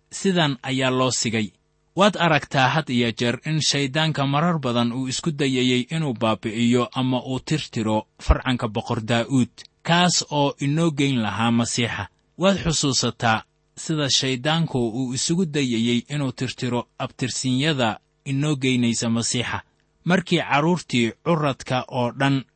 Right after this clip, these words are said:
lagu laynayay dhulka Masar, waxa uu isku dayay inuu baabi'iyo Yuhuudda oo dhan wakhtigii Haamaan. Kadib markii uu Ciise dhashay, waxa uu duufsaday Herod oo uu isku dayay inuu dilo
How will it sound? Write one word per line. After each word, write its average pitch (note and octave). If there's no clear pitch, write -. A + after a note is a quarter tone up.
lagu C#3+
laynayay B2
dhulka B2+
Masar, A#2
waxa D#3+
uu D3
isku C#3
dayay B2
inuu D#3+
baabi'iyo A#2+
Yuhuudda C3+
oo A#2
dhan B2+
wakhtigii C3
Haamaan. A#2+
Kadib D3
markii F3+
uu D3
Ciise C#3+
dhashay, A#2+
waxa C#3+
uu C3
duufsaday A#2+
Herod C3
oo C#3
uu C3
isku G3
dayay B2+
inuu C3+
dilo A2